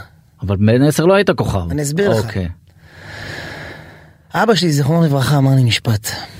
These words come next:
Speaker 2: "תמיד תאמין בבן אדם תשעים אחוז, עשר אחוז שמור לעצמך." הייתי אומר לו, "למה?" הוא אומר לי, "אם הוא יפגע בך, אם הוא יברח ממך, אם הוא יעזוב אותך יום אחד.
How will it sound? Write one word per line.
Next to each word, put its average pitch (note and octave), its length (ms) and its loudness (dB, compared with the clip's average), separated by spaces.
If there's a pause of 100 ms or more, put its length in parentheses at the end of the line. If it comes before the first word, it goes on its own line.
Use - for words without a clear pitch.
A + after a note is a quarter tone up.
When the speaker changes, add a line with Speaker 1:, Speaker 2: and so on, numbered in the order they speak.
(1300)
Speaker 2:
"תמיד F3 400 4 (680)
תאמין D3+ 420 4
בבן C3 200 2
אדם D#3+ 420 2 (280)
תשעים D3+ 340 0
אחוז, A#2 360 -4 (320)
עשר E3+ 320 0
אחוז D#3 160 -2
שמור C#3 260 0
לעצמך." A#2 380 -2 (1500)
הייתי E3+ 180 2
אומר G3+ 180 4
לו, G3 80 4
"למה?" G3 140 4
הוא C#3+ 80 4
אומר F3 200 4
לי, G3 80 4
"אם A3 100 4
הוא G#3+ 100 6
יפגע D3 260 2
בך, C#3 240 0
אם C#3 100 4
הוא C3+ 80 4
יברח B2+ 320 0
ממך, B2 240 0 (100)
אם A2 60 -2
הוא A2+ 100 -2
יעזוב A2 260 0
אותך A#2 240 -4
יום A#2 100 -8
אחד. - 220 -14